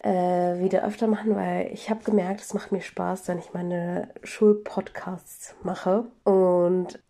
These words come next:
ich hab ja auch diesen Podcast-Kanal eigentlich schon relativ lange und ich wollte einfach wieder so meine Gedanken freien Lauf geben und irgendwie euch so im,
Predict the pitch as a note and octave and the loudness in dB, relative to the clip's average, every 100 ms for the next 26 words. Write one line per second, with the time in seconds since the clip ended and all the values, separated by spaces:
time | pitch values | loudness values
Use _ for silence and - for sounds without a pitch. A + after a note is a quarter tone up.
0 | - - G3 F#3 F3+ - F3 F3 E3+ - | -12 -6 -2 -2 -2 -8 -8 -8 -8 -12
1 | - E3+ - F#3 F#3 - - F3 - - | -12 -12 -12 -10 -8 -8 -10 -12 -12 -12
2 | F3+ E3+ D#3 - - - F3+ F3+ F3 G3+ | -10 -10 -12 -14 -16 -8 -6 -4 -6 -8
3 | - F3 E3+ E3 D#3+ D#3+ E3 F3+ E3+ - | -2 2 4 4 4 2 0 -2 -4 -8
4 | - - - _ _ _ _ - F#3 G#3+ | -16 -18 -20 _ _ _ _ -12 -2 2
5 | G#3+ G#3 G3+ F3 E3+ - E3+ E3 D#3+ - | 2 0 -4 -4 -8 -6 -2 -2 -2 -4
6 | E3 D#3+ D#3+ - E3 D#3 - D3+ D#3 - | -4 -2 -4 -4 -4 -6 -4 -4 -4 -6
7 | F3+ E3+ F3 F3+ - F#3 F3 E3+ F3+ F3 | -6 -2 0 -2 -4 -2 -2 -2 -4 -6
8 | F3 - F#3+ F#3 F#3 F#3 F3+ F3 E3+ - | -8 -6 0 2 2 0 2 2 0 -6
9 | - _ - F3+ E3 F3+ E3 E3+ E3 E3 | -20 _ -6 -6 -2 0 2 2 2 0